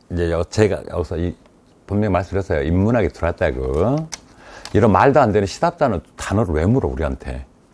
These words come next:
우리는 경찰 될 사람인데. 근데 지금 말씀드렸어요.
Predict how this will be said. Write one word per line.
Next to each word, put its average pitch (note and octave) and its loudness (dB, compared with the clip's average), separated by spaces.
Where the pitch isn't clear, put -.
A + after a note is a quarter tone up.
우리는 G2+ 0
경찰 B2 0
될 - 0
사람인데. C2 -6
근데 E2+ 2
지금 G#2 4
말씀드렸어요. E2+ 0